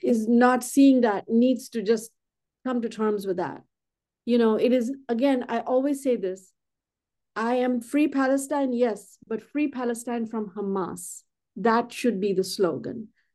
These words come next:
not just free Palestine from the Jews, because it's, I mean, yes, every country has done some mistakes. United States, for example, should be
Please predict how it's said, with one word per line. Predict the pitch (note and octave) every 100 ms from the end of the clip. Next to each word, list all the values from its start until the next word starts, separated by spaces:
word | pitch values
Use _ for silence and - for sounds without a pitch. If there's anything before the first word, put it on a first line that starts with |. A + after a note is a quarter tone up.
| -
not | A3+ A#3+ A#3
just | A3+ A3+
free | - A#3 G#3+
Palestine | G#3+ G3+ G3+ - F#3+ G3 F#3+
from | G3 F#3 F3+ F3+ _ _ _ _ _ _ -
the | F#3 A3
Jews, | A#3 A3+ F#3+ -
because | A3 G#3+ G#3 G3 F#3+ _
it's, | A#3+ A3+ - - _ _ _ _ _ -
I |
mean, | A#3+ A#3 A3+
yes, | D4 A3 - - _ _ _
every | C4+ C4+ F#4+
country | F#4+ D4+ D4 C#4 B3 A3
has | A3 B3 A3+
done | A3 C#4 D4 D4 - _ _
some | - A4+ A4+
mistakes. | D4+ - C#4 G3+ - - - _ _ _ _
United | B3 D4+ F4 F4+ F4+
States, | - C4 C4+ - - _ _ _
for | B3+
example, | A#3 A3 A3+ G#3+ A3+ C#4 D#4 _ _ _ _ _
should | - F4
be | C4+ D4+ C#4+